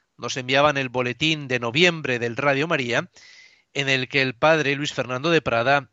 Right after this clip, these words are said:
nos enviaba allí mismo una carta titulada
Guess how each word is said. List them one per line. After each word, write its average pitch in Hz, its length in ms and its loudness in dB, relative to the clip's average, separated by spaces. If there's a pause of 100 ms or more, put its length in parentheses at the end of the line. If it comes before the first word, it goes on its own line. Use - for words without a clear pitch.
(160)
nos 123 380 -6
enviaba 120 680 0 (240)
allí 139 240 -6
mismo 131 240 -4
una 135 140 0
carta 135 320 0
titulada 127 640 0